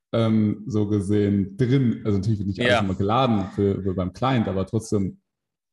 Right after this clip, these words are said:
Speaker 2: Es
Speaker 1: ne,
Speaker 2: ist
Speaker 1: das
Speaker 2: halt eher ein, ein, ein Modular-Bau-, oder ein modulares
Speaker 1: Ja.
Speaker 2: Bausystem, wo du halt immer
Speaker 1: Genau.
Speaker 2: was dazuklemmen kannst und das macht halt
Speaker 1: Ja.
Speaker 2: schnell auch diesen Overload aus, was du bei Webflow eben nicht hast. Dadurch bist du halt bei Webflow aber schnell auch an einer Grenze.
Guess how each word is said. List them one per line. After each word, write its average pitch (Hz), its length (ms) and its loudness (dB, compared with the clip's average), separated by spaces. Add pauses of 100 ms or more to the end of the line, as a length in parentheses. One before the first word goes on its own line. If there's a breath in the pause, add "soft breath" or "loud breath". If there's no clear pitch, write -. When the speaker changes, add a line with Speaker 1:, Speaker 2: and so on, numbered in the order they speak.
(240)
Speaker 2:
Es - 100 -2
Speaker 1:
ne, 202 80 2
Speaker 2:
ist - 80 2
Speaker 1:
das 185 80 2
Speaker 2:
halt 165 100 -10
eher 170 200 2
ein, 165 100 0
ein, 151 220 0
ein 139 160 -2
Modular-Bau-, 131 920 -2
oder 120 140 -4
ein 117 80 -8
modulares 117 500 -2
Speaker 1:
Ja. - 60 -10
Speaker 2:
Bausystem, 117 800 -10
wo 123 100 -8
du 131 140 -6
halt 131 160 -8
immer 127 160 -2
Speaker 1:
Genau. 101 80 0
Speaker 2:
was 101 100 -4
dazuklemmen 113 680 -8
kannst 123 440 -12
und 117 100 -16
das 120 200 -8
macht 117 240 -8
halt 101 140 -2
Speaker 1:
Ja. - 60 -12
Speaker 2:
schnell 120 220 -8
auch 120 100 -10
diesen 123 240 -14
Overload 113 460 -8
aus, 110 400 -10 (100)
was 107 220 -12
du 123 80 -10
bei 120 80 -2
Webflow 120 320 -6
eben 110 200 -6
nicht 151 280 -10
hast. 131 180 -6
Dadurch 120 260 -10
bist 127 200 -12
du - 20 -8
halt 120 140 -10
bei 107 80 -10
Webflow 117 300 -8
aber 113 120 -6
schnell 113 300 -10
auch 110 100 -6
an 110 100 -12
einer 104 120 -12
Grenze. - 420 -14